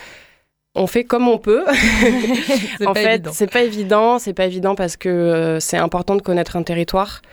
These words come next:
Speaker 1: euh, avant de, de s'y engager. Euh, nous, il y a une des choses qu'on a trouvées, c'est notamment, par exemple,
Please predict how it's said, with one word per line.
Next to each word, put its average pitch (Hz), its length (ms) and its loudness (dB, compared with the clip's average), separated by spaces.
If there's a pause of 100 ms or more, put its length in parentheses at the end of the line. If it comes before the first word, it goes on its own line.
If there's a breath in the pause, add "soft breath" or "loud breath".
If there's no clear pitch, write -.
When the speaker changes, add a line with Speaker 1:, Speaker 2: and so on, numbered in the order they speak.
(420 loud breath)
Speaker 1:
euh, 165 340 2
avant 170 280 0
de, 160 440 -2
de 160 120 -4
s'y - 160 -4
engager. 170 500 0 (1200 soft breath)
Euh, 170 240 2
nous, 208 420 6
il 208 60 0
y 185 60 -2
a 160 680 -2 (120)
une 214 240 2
des 202 140 2
choses 220 280 -2
qu'on 196 160 0
a 175 100 0
trouvées, 196 380 -2
c'est 196 180 -6
notamment, 175 380 0
par 185 160 -4
exemple, 180 420 -2